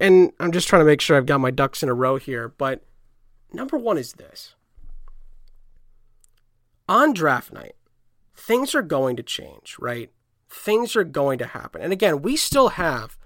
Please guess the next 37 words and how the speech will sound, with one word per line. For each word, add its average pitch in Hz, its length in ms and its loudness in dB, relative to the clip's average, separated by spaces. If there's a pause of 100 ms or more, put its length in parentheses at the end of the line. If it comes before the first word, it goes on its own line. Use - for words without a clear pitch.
(720)
two 277 260 0
more 247 240 8
shows - 600 -4 (880)
before 165 380 2
the 147 100 2
draft. 127 380 -6
The 123 60 -10
draft's 214 340 2
on 311 100 4
the 220 120 2
eighteenth. - 600 0 (880)
I'm 247 260 10
going 247 200 12
to 220 60 2
be 196 120 0
recording 160 640 6
one 160 200 6
more 294 220 6
show 233 320 4
on 233 120 6
the 226 80 4
twelfth - 600 -2 (440)
that 143 100 -8
goes 156 200 6
out 175 100 8
on 175 60 6
the 165 60 0
thirteenth. 160 720 2 (420)
And 160 280 0
then 240 400 2 (500)
I've 196 340 4
got 175 280 4
a 156 80 -2
show 147 600 6
on 170 160 -2
the 160 80 4
nineteenth 180 880 0